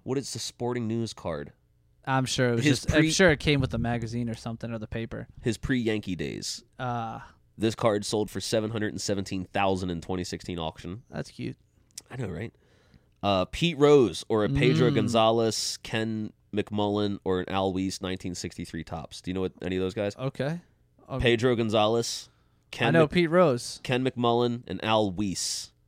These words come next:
Speaker 2: Al Weiss, uh, no.
Speaker 1: Uh, bu-, bu-, bu-, bu-, bu-, bu-, okay. Shoeless Joe Jackson, nineteen oh nine.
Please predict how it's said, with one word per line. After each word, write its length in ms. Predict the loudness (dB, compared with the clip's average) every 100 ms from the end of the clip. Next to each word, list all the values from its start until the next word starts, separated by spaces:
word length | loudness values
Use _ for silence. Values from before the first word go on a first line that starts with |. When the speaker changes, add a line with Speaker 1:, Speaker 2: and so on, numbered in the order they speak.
| _
Speaker 2:
Al 200 | -10 -8
Weiss, 320 | -8 -10 -10 -12
uh, 200 | -12 -12
no. 260 | -14 -16 -20 -10
Speaker 1:
Uh, 280 | -6 -4 -4
bu-, 160 | -6 -8
bu-, 100 | -8
bu-, 100 | -10
bu-, 120 | -12
bu-, 120 | -14 -14 -12 -12 -12
bu-, 80 | -12
okay. 320 | -10 -10 -10 -8
Shoeless 400 | 2 4 4 4
Joe 140 | 2
Jackson, 560 | 4 2 0 -4 -6 -2
nineteen 400 | -2 -2 -2 -2
oh 80 | 0
nine. 480 | -2 -2 -4 -8